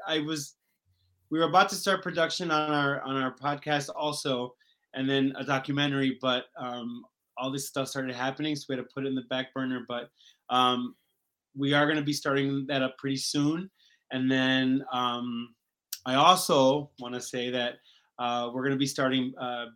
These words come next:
Beat Tech Studios here in L A. So in Chicago, they just started a, um, uh, a filming, a filming production company in Chicago, and they're gonna branch out here in L A. And that's gonna be, um, part of my project also. So,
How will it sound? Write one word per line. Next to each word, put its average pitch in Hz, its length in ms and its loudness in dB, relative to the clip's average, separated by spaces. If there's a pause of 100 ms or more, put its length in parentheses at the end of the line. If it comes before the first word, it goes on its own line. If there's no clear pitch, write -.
Beat 139 160 -2
Tech 143 240 -4
Studios 143 640 0
here 139 200 0
in 135 80 2
L 123 220 -2
A. 180 300 2 (480)
So 131 460 4 (120)
in 139 140 -2
Chicago, 139 500 0
they 139 120 2
just 135 180 -4
started 135 320 0
a, - 40 2
um, 117 640 -2 (760)
uh, 110 360 -2 (520)
a 127 180 -6
filming, 147 400 2
a 127 340 -2 (120)
filming 147 260 0
production 135 380 -2
company 131 300 -2
in 123 60 0
Chicago, 135 500 0
and 127 100 0
they're 123 80 -2
gonna 123 140 -4
branch 123 340 -2
out 117 160 0
here 120 100 -4
in 117 80 -4
L 117 200 -2
A. 147 220 2 (460)
And 120 140 -2
that's 117 160 -4
gonna 117 240 -2
be, 127 580 4
um, 120 460 -2 (120)
part 127 160 2
of 127 60 2
my 127 160 0
project 127 520 0 (100)
also. 160 440 2
So, 120 520 -2